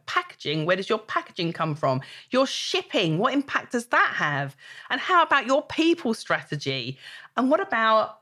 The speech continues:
applying for something like B Corp status? I mean, that is so complex, but more and more businesses are working towards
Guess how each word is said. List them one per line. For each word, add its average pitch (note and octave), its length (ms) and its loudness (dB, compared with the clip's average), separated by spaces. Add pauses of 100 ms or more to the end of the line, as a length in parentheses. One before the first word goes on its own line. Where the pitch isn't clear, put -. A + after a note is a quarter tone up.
(160)
applying A3+ 340 0
for A#3+ 80 -4
something B3+ 240 2
like B3+ 240 0
B F#4+ 220 0
Corp - 360 -2
status? C3+ 560 -4
I E3 60 -2
mean, F3+ 240 0
that F3+ 300 0
is D3+ 120 -4
so F#3+ 480 0
complex, C3+ 560 -4
but - 200 -4
more G3+ 280 2
and G3+ 80 0
more F3+ 120 0
businesses D3 560 -4 (260)
are F3 80 0
working F#3 460 2
towards G#3+ 640 2